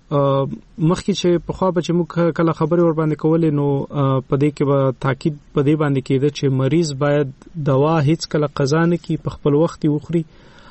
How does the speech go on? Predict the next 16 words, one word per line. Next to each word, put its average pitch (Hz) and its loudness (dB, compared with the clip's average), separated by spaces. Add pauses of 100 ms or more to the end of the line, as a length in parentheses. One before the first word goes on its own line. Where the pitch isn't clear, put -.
(260)
او، 131 2
آ، 127 0
که 131 -2
وی 147 4
نه 170 0
خوري، 165 0
نو 147 -2
بیا 127 0
یې 143 2
علاج 143 -2
حتی 143 0
له 131 2
سره 135 -2
کېدی 131 0
هم 123 -6
شي 127 -12